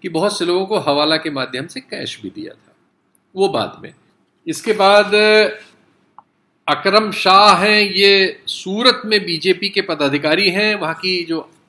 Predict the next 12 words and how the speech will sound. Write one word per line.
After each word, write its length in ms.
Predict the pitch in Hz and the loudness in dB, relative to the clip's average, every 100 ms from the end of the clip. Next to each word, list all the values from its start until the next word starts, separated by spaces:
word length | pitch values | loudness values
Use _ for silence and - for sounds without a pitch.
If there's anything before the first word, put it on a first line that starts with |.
| - | -18
सूरत, 640 | - 180 208 180 - - 143 | -10 -4 0 0 -2 -16 -6
गुजरात 440 | 147 160 175 175 185 | -4 2 2 2 0
में 420 | 196 196 190 - _ _ - | 2 2 -2 -14 _ _ -6
आईटी 320 | 147 165 208 | 0 0 0
सेल 220 | 196 196 160 | -2 0 0
है, 140 | 190 | -2
कोर 320 | 190 175 185 | -2 0 0
कमेटी 420 | 180 170 170 170 | 0 -2 -2 -2
उसकी, 380 | 165 139 190 214 | -4 -4 -6 -6
उसके 260 | 196 - 151 | -6 -6 -10
मेंबर 320 | 113 95 90 | -10 -14 -16
हैं। 120 | - | -20